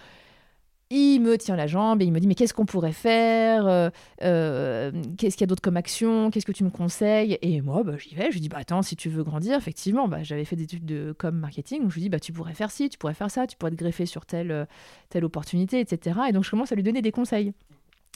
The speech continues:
Et il était, euh, tellement, euh, à fond que, euh, je sais plus exactement, hein, j'ai, j'ai pas noté à cette époque-là, mais, euh, il m'a recontacté, il m'a proposé, euh, qu'on parta-, euh,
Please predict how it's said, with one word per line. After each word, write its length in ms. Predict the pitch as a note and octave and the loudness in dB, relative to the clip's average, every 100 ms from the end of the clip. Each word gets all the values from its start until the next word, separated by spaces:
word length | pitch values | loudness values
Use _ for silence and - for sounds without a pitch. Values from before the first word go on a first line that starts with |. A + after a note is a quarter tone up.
| - - | -20 -2
Et 40 | C4+ | 2
il 160 | A3 | 2
était, 340 | F3+ B3+ B3+ A#3 | 2 0 2 4
euh, 500 | F3+ E3+ E3 E3 E2 - - - | 4 4 2 0 -2 -6 -8 0
tellement, 420 | A3 A3 A3 G#3 | 2 4 4 4
euh, 140 | F3 E3 | 2 -2
à 100 | F3+ | -2
fond 280 | D#3+ - C#4 F#4 _ - - | -4 -4 -6 -8 _ -20 -6
que, 120 | A#3 | -2
euh, 720 | B3+ C4 F#3+ E3+ D#3+ D#3+ D#3 | 0 0 0 0 -2 -2 -4
je 100 | E3+ | -4
sais 160 | F3+ F#3 | -4 -4
plus 140 | B3 | -2
exactement, 540 | A3+ G#3 G#3+ G#3 A#3 G3 | 0 2 4 6 6 6
hein, 60 | |
j'ai, 140 | F3+ E3 | 2 -2
j'ai 160 | D#3+ | -4
pas 240 | D3+ F#3 F3+ | -4 0 2
noté 260 | F#3 F#3 | 2 4
à 40 | G3+ | 2
cette 180 | E3+ E3+ | 0 -2
époque-là, 320 | E3+ F#3 C#4+ | -2 0 2
mais, 220 | F#3+ F#3+ | 4 2
euh, 460 | E3+ D#3 D3+ D3+ D3+ | 0 -2 -4 -4 -2
il 60 | G3+ | 0
m'a 80 | |
recontacté, 800 | F3+ F#3+ E3 D#3+ A#3+ B3+ B3 B3 | 0 -2 -6 -4 -2 0 0 -2
il 80 | A#3 | -2
m'a 80 | F#3 | -4
proposé, 520 | - F3+ F#3 F3+ F#3 | -4 -6 -4 -4 -4
euh, 200 | E3+ D#3+ | -4 -6
qu'on 180 | - E3+ | -6 -8
parta-, 260 | E3+ D#3+ | -8 -10
euh, 160 | F3 - | -10 -12